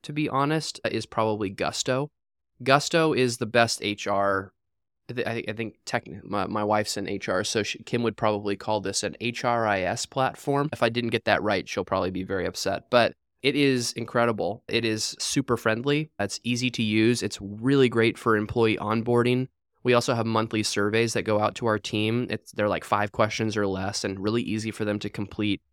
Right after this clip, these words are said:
It gives me some good data. Also, it's really easy to pull reports. Everything, it feels really elementary in a way to where you still trust that it actually is pretty robust. But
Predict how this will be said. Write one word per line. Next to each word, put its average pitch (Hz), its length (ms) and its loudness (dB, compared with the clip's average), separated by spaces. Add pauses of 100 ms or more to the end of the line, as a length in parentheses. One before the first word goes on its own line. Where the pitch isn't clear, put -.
(160)
It 123 100 -6
gives 147 160 2
me 156 80 4
some 151 220 0
good 147 160 -4
data. 143 340 0 (220)
Also, 117 240 2
it's 110 120 2
really 113 200 0
easy 110 240 -2
to 104 360 2
pull 120 160 2
reports. 165 720 2
Everything, 123 600 2
it - 420 -4
feels 151 400 4
really 127 580 4 (460)
elementary 135 960 2
in 131 140 0
a 120 100 4
way 120 640 2 (120)
to - 100 -2
where 117 180 4
you 117 220 0
still 110 300 0
trust - 420 2 (240)
that 107 240 0
it - 160 -2
actually 98 500 0
is 98 160 -4
pretty 107 260 -2
robust. 98 520 -2
But - 140 0